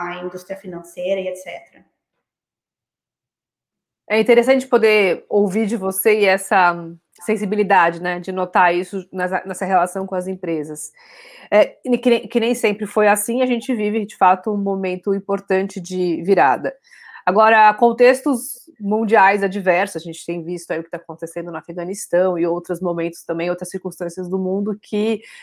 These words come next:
Speaker 2: ah, a gente volta alguns, né, alguns passos pra trás dentro de avanços, eh, importantes da conquista, não só da mulher, mas a conquista da liberdade de expressão e outras conquistas.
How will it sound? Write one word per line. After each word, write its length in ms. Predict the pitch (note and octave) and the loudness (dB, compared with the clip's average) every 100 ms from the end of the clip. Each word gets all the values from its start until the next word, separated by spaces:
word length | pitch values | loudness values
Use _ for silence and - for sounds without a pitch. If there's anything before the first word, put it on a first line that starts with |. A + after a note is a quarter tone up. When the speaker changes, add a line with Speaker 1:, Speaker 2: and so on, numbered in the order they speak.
| - - | -20 0
Speaker 2:
ah, 340 | F#3+ G3 G3 - _ _ _ _ - | 4 4 4 -2 _ _ _ _ -4
a 80 | G3 | 0
gente 220 | G#3 G3+ | 0 2
volta 340 | G#3 G#3 G3+ | 4 4 2
alguns, 320 | F#3+ F#3+ F#3 | 0 0 -4
né, 220 | F3+ F3 F3 | -2 0 0
alguns 260 | F3 F3+ | -4 -8
passos 480 | - E3+ E3+ F#3+ E3+ | 2 4 4 -2 -4
pra 120 | F3 | -4
trás 280 | E3+ F3 F3 | 0 2 2
dentro 200 | F3+ F3 | 0 -6
de 100 | E3+ | 0
avanços, 600 | E3+ E3+ E3+ E3 F3 - _ - - - | 2 2 0 -2 -12 -12 _ -20 -20 -4
eh, 180 | D#3+ E3 | -2 0
importantes 720 | F#3 G#3+ G#3+ A3 A3+ A3 E3+ | 2 2 4 4 4 0 0
da 120 | F3 | 0
conquista, 520 | - F3+ - F#3 - | 0 -4 -4 -4 -2
não 140 | G3 A#3 | -2 0
só 180 | - | 0
da 80 | F#3+ | 2
mulher, 560 | F#3 E3+ D#3+ F#3+ G#3 F3+ | 0 2 4 6 6 4
mas 160 | F3+ | 0
a 60 | F3 | -4
conquista 500 | F#3+ F3+ G3 - F#3 | -8 -8 -8 -4 -4
da 140 | F3+ | 0
liberdade 500 | F3+ E3+ F3+ F3 E3+ | -2 0 0 0 -2
de 80 | E3+ | -6
expressão 600 | E3+ - E3 - G3 G3 | -14 -10 -12 -2 0 2
e 60 | F#3+ | 0
outras 240 | F3+ F#3+ | -2 -8
conquistas. 640 | - F3+ E3+ E3 D#3 E3+ | -6 -8 -6 -8 -8 -12